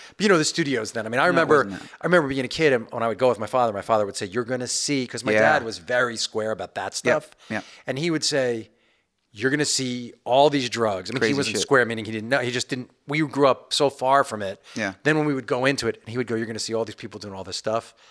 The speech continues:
Speaker 1: Just watch what happens to them over the course of the night," as a way to say, "You shouldn't be like that."
Speaker 2: Yeah.
Speaker 1: But, you know, I was around all those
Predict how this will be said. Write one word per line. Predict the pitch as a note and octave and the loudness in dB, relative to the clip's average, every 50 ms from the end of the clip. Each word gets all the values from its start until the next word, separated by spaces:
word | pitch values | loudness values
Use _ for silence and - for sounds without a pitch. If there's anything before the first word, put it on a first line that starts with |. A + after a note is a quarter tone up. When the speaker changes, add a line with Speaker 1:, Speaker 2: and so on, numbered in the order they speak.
| _ _ _ _ - | _ _ _ _ -10
Speaker 1:
Just | - A#2 - - | -8 -8 -8 -4
watch | G2+ G#2+ G#2+ G#2+ - - | -2 0 0 0 -2 -4
what | A2 - | -6 -6
happens | - G2+ F2+ - A2 G2+ - | -6 -6 -6 -6 -8 -12 -10
to | - A2+ | -6 -4
them | A#2 A#2 A#2 | -4 -2 -2
over | A2+ G2+ G#2 | -4 -6 -6
the | - - | -10 -6
course | - A2 G#2+ G2+ - | -4 -4 -4 -4 -6
of | G2 | -6
the | G2+ | -4
night," | G#2+ G#2+ A2 A#2+ - - _ _ _ _ _ _ | -2 -2 -2 -4 -6 -10 _ _ _ _ _ _
as | - G2+ | -8 -6
a | A#2+ | -4
way | A2+ A2+ | -4 -4
to | G#2+ G#2 | -4 -4
say, | - A2+ G#2 | -4 -4 -4
"You | G2+ F2+ G#2 A#2 | -4 -6 -8 -6
shouldn't | - - - A2 G2 G#2 G2 - _ _ _ _ _ | -4 -2 -2 -2 -4 -6 -10 -16 _ _ _ _ _
be | - F#2 G2 | -14 -10 -8
like | G#2 A2 A#2 A#2+ - | -4 -4 -4 -2 0
that." | D#3 D#3+ E3 E3 | 0 0 2 2
Speaker 2:
Yeah. | A#2+ A#2 G#2+ G2+ G2 - - _ _ | 2 0 0 -2 -4 -10 -20 _ _
Speaker 1:
But, | - C#3 | -12 -10
you | C#3+ | -8
know, | C3 G#2 | -8 -8
I | F2 G#2 | -10 -10
was | A2+ G#2 F2 | -12 -12 -12
around | F2 F2+ E2+ E2+ F#2+ | -14 -14 -12 -8 -6
all | G#2+ G2+ | -6 -6
those | E2 D2 - - | -6 -8 -12 -14